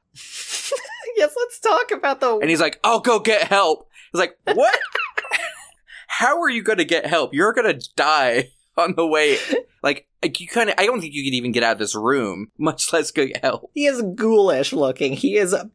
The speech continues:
Speaker 1: pasty. He's stuttering. He's whimpering. It's,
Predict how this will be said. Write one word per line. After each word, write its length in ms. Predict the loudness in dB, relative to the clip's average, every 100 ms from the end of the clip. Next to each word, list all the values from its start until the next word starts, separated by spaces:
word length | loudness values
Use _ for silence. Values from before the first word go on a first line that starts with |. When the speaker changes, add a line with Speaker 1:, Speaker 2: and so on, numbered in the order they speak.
| -6
Speaker 1:
pasty. 720 | 0 2 2 -2 0 2 2 -2 -10 -14 -8
He's 300 | -2 0 2
stuttering. 760 | 0 0 0 0 2 0 0 -4
He's 280 | 0 0 0
whimpering. 760 | -2 -2 -2 -2 -2 -2 -2
It's, 300 | -2 -2 -4